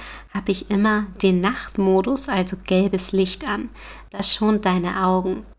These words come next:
Dann achte ich natürlich auch auf meine Ernährung. Wusstest du, dass zum Beispiel rote Paprika gut für die Augen sein soll?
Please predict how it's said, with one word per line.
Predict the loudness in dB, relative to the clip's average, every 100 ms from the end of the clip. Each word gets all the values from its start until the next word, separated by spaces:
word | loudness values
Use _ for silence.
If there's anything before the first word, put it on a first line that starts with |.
| _ _ _ _ _ -2
Dann | 0
achte | 2 0 -2 -6
ich | -6 -2
natürlich | 0 0 0 0 0 -2
auch | -4
auf | -4 -4
meine | -2 0 -2
Ernährung. | -2 0 2 0 -2 -6 -6 -14 -16 -2
Wusstest | 2 4 2 -6 -8 -6
du, | -2 -2 -4 -12 -4
dass | -2 -2
zum | -2 -2 0
Beispiel | 0 2 0 0 -4
rote | -4 -2 -4 -2 -6
Paprika | 0 2 2 0 -4 -2 -2 -2
gut | 0 -2 0
für | 0
die | 0 0
Augen | 0 2 2
sein | 2 4 4
soll? | 2 0 0